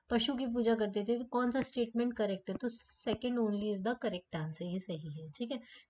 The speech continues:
Question number fifty, the first battle of Tarain is related to, जो first battle of Tarain थी वो किस किस के बीच में हुई थी? तो the Hindu princes of North India fighting against the मोहम्मद गौरी। तो पहली battle of Tarain जो थी वो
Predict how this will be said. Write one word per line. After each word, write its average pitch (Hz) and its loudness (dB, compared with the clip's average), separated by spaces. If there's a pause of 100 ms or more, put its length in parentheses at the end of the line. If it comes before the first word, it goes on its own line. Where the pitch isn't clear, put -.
(100)
Question 269 2
number 262 0 (100)
fifty, 240 0 (580)
the 233 4
first 320 6
battle 240 4
of 254 0
Tarain 226 4
is 240 4
related 196 2 (140)
to, 180 0
जो 202 0
first 254 -2
battle 220 2
of 233 0 (140)
Tarain 208 2
थी 233 2
वो 226 0
किस 226 -4
किस 233 -4
के 240 0
बीच 202 -2
में 220 2
हुई 196 2
थी? 247 4 (640)
तो 220 12
the 233 6
Hindu 240 6
princes 254 2
of 262 6 (100)
North 233 6
India 254 4
fighting 233 0
against 220 2
the 226 2
मोहम्मद 196 2
गौरी। 196 2 (320)
तो 233 -6
पहली 233 4
battle 226 4
of 233 2 (140)
Tarain 214 4
जो 220 4
थी 247 -2
वो 247 2